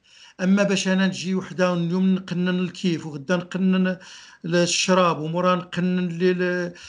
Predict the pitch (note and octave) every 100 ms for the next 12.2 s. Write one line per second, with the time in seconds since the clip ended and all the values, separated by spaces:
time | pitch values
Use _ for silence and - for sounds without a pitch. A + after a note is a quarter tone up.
0 | - - F3 F#3 F3+ F3 D#3 E3 F3+ F3
1 | - F3 F#3 F3+ E3 F#3 - F#3 F#3 E3
2 | - G#3+ C#3 G#3 G#3 A#3 A#3+ G3+ - A#3+
3 | - - - F#3+ G3 G3+ F#3+ A3 G3 F#3+
4 | - G3 F#3+ F#3 F#3 D#3+ F#3 D3+ F#3 E3
5 | F3 - - _ - - - F#3 F#3 E3+
6 | F3+ D#3+ F3 E3+ D#3 - - _ F3 G3+
7 | G3 F#3+ G3 G3 G3 G3+ G3 F#3 E3+ -
8 | - - F#3+ G#3 G3 B2+ F#3 F#3+ F#3+ E3
9 | - - - - G#3 G3 F#3+ F#3 F#3+ F#3
10 | F#3 - F3+ E3 D3 F3+ F3+ E3+ E3 D3
11 | F3 E3 C#3+ F3 F3 F3 E3+ E3+ - E3+
12 | E3+ E3+